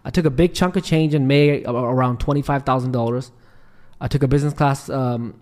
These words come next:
a ticket to Dubai. I went there. I rented a, a, a Ferrari,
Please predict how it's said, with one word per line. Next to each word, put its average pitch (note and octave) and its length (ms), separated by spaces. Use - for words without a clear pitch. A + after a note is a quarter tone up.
a B2 80
ticket C3+ 300
to B2 60
Dubai. B2 520
I B2 60
went C3 240
there. B2+ 260
I A#2 60
rented B2 320
a, A#2 120
a, G#2+ 500
a G#2+ 40
Ferrari, B2+ 720